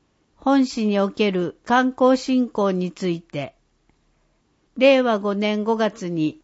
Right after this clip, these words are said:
新型コロナウイルス感染症が五類に移行後も、本市においては依然として観光客数が回復していない。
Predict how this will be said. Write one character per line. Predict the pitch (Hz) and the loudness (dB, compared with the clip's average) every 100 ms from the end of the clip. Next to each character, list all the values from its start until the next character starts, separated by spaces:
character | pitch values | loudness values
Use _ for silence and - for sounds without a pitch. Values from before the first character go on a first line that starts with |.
| - | -14
新 | - 269 269 | -2 0 2
型 | 262 254 240 | 0 0 -2
コ | - 220 | -2 0
ロ | 254 | 2
ナ | 262 262 | 2 2
ウ | 262 | 0
イ | |
ル | 240 226 | -2 -4
ス | - | -6
感 | - 262 262 | -2 0 2
染 | 262 262 | 2 2
症 | 254 247 233 226 | 2 0 0 0
が | 220 208 - - | 0 -2 -4 -14
五 | - 214 | -4 0
類 | 240 254 254 | 2 2 2
に | 247 240 | 0 -2
移 | 196 | -8
行 | 196 240 247 240 | -2 2 4 2
後 | 240 | 0
も、 | 196 151 - _ _ | 0 -2 -4 _ _
本 | - 269 262 | 0 2 2
市 | 254 226 | 0 -2
に | 214 | 2
お | 214 | 2
い | 220 | 2
て | 202 185 | 0 0
は | 180 - | 2 0
依 | 190 208 | -4 0
然 | 247 254 254 | 2 2 0
と | 254 | 0
し | 240 | -2
て | - 233 190 | -2 -2 -2
観 | - 254 254 | -2 0 0
光 | - 262 | 2 2
客 | 254 233 233 | 2 -4 -4
数 | - 233 214 | -8 -4 -2
が | 190 170 | -2 -4
回 | - 254 254 | 0 0 0
復 | - - 240 | -4 -6 -6
し | - | -4
て | - 226 | -2 0
い | 220 | 0
な | 214 185 | 0 -2
い。 | 127 | -4